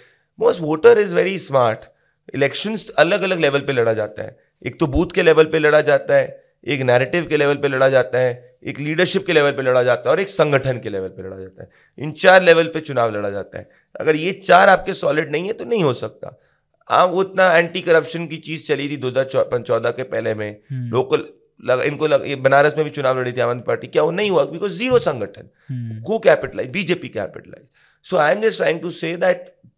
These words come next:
Speaker 1: all these four have to be in solid। And Delhi, generally verdicts in India are not confused, uh, Aryan ji।
Speaker 2: हम्म।
Speaker 1: So here if it is about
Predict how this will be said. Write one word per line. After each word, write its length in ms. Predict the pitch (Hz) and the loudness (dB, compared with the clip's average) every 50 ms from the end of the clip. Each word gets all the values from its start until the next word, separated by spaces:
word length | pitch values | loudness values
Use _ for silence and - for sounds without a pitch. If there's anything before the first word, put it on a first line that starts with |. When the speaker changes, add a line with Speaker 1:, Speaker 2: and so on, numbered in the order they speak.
| _ _ _ _ _ _ _ _ _ _ - - | _ _ _ _ _ _ _ _ _ _ -4 0
Speaker 1:
all 160 | 135 156 170 | 0 0 0
these 220 | 170 190 180 - - 139 | 0 -4 -6 -8 -6 -2
four 140 | 156 170 | 0 2
have 200 | 160 147 139 - - | 2 2 2 -2 -6
to 60 | 143 127 135 | -12 -10 -8
be 140 | 131 131 | -8 -8
in 120 | 123 120 - | -10 -10 -8
solid। 260 | 110 104 104 110 110 110 - _ _ _ _ _ _ - | -8 -8 -6 -8 -10 -10 -14 _ _ _ _ _ _ -4
And 160 | 117 135 147 | -2 -2 -2
Delhi, 400 | 147 131 117 139 143 160 196 196 151 | -2 -2 -2 -2 -2 -2 -4 -8 -10
generally 560 | - - - - 127 131 139 143 156 170 190 147 | -12 -14 -14 -10 -4 -4 -2 -2 -2 -6 -6 -4
verdicts 380 | 131 131 127 147 165 - - | -2 -2 -2 -2 -6 -6 -8
in 60 | 156 151 | -10 -10
India 320 | 147 135 135 139 156 165 | -10 -8 -6 -4 -4 -2
are 60 | 165 | -2
not 100 | 180 175 - - | -4 -4 -4 -6
confused, 500 | 127 123 120 - - 135 135 127 113 98 | -6 -6 -8 -10 -10 -8 -6 -8 -8 -10
uh, 280 | - - - 101 101 98 | -14 -14 -10 -8 -8 -8
Aryan 200 | 98 95 92 90 | -8 -12 -14 -18
ji। 120 | 90 - - _ _ _ - | -20 -20 -20 _ _ _ -14
Speaker 2:
हम्म। 160 | 131 120 117 | -12 -12 -10
Speaker 1:
So 100 | 110 127 | -10 -8
here 260 | 131 123 151 156 160 | -4 2 4 4 4
if 180 | 196 - 143 165 | 4 2 -4 -6
it 100 | 156 170 | -8 -6
is 80 | 170 156 | -4 -4
about 220 | 160 - 165 170 | -2 -2 -2 -2